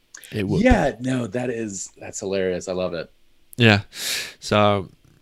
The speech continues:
Speaker 1: New York, just sort yourselves out. Whichever one, move to New York if you're the r-, energy drinks and actually play in the right place, or if you're New York, New Jersey City F C,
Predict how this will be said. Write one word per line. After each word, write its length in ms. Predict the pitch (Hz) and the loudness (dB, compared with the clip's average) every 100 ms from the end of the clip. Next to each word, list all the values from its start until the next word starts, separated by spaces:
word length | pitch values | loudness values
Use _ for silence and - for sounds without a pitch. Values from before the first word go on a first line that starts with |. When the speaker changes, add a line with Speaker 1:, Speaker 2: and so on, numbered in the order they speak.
| _ _ _ _ _ _ - - _ - - - - _ _ _ _ _ _ | _ _ _ _ _ _ -20 -20 _ -12 -12 -14 -20 _ _ _ _ _ _
Speaker 1:
New 120 | 123 | -2
York, 400 | 113 101 92 - _ _ _ _ _ _ _ - | 0 0 -2 -6 _ _ _ _ _ _ _ -6
just 220 | 123 117 | -2 0
sort 140 | 123 98 | 2 2
yourselves 340 | - 107 98 | 2 0 0
out. 220 | 90 90 - - | -4 -6 -10 -4
Whichever 420 | 120 113 123 107 | 0 4 4 4
one, 300 | 101 98 98 123 - - _ _ _ 107 131 - | 2 -2 -4 -10 -18 -20 _ _ _ -18 -16 -2
move 300 | 110 123 127 | 2 2 2
to 160 | - | -2
New 180 | 110 113 | 0 0
York 520 | 107 98 95 104 - - - - | 0 0 -2 -4 -8 -20 -20 -14
if 160 | 165 | -8
you're 180 | 95 92 | -4 -4
the 100 | 92 | -4
r-, 120 | 95 - | -6 -4
energy 260 | 101 92 - | -4 -4 -8
drinks 460 | 80 95 - - - | -10 -8 -8 -10 -14
and 100 | - | -10
actually 260 | 90 101 90 | -8 -6 -8
play 320 | - 92 90 | -6 -6 -4
in 100 | 87 | -6
the 80 | 87 | -8
right 160 | 87 - | -10 -10
place, 440 | - - - - _ _ _ _ _ _ - | -12 -10 -12 -12 _ _ _ _ _ _ -8
or 420 | - 95 92 78 - | -4 -2 -2 -6 -10
if 160 | - 104 | -12 -8
you're 100 | 104 | -4
New 200 | 107 107 | 0 2
York, 300 | 104 - - | 0 -2 -6
New 200 | 107 104 | 0 2
Jersey 300 | 104 95 95 | 4 2 0
City 300 | 104 95 90 | -2 -2 -2
F 120 | 90 | -4
C, 340 | - 90 104 | -2 -2 -4